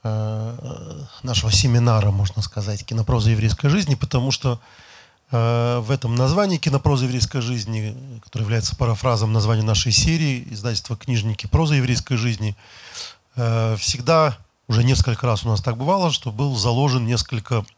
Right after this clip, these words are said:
противоречивый смысл. Э, мы часто смотрели фильмы, связанные с какой-нибудь книгой. Э, экранизация очень часто не, не вполне соответствует книге.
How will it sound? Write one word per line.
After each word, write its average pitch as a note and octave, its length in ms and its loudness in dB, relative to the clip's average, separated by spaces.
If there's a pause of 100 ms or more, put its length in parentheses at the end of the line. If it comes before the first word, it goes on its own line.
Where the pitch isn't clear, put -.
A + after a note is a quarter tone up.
(800)
противоречивый B2+ 720 2
смысл. A2 580 0 (840)
Э, A2 320 2
мы A2+ 340 2 (200)
часто G#2+ 340 -2
смотрели G2+ 680 -2
фильмы, G#2 380 -2
связанные D3+ 680 4
с - 60 -6
какой-нибудь B2 560 -6
книгой. A2+ 560 0 (560)
Э, A#2 240 2
экранизация A#2 1000 2 (260)
очень A2+ 320 -2
часто A2 580 2
не, G#2+ 300 0
не G2+ 100 0
вполне A2+ 400 2
соответствует G2+ 720 -2
книге. D#3 480 2